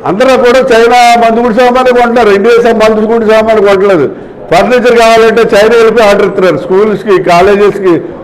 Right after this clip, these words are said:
హోటల్స్కి ఫర్నిచర్ అక్కడి నుంచి తెచ్చుకుంటారు. మొత్తం టోటల్గా చైనాకి సంబంధించిన వస్తువులన్నీ కూడా బ్యాన్ చేయాలి.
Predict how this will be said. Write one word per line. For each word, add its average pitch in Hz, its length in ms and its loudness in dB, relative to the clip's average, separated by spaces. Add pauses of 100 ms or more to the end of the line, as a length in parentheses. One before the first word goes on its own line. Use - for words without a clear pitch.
(100)
హోటల్స్కి 190 400 0
ఫర్నిచర్ 208 460 0
అక్కడి 202 300 0
నుంచి 196 140 0
తెచ్చుకుంటారు. 165 440 -2 (1000)
మొత్తం 208 440 -2
టోటల్గా 202 800 2
చైనాకి 202 520 2
సంబంధించిన 190 800 0
వస్తువులన్నీ 185 560 0
కూడా 180 260 0
బ్యాన్ 160 420 0
చేయాలి. 147 460 0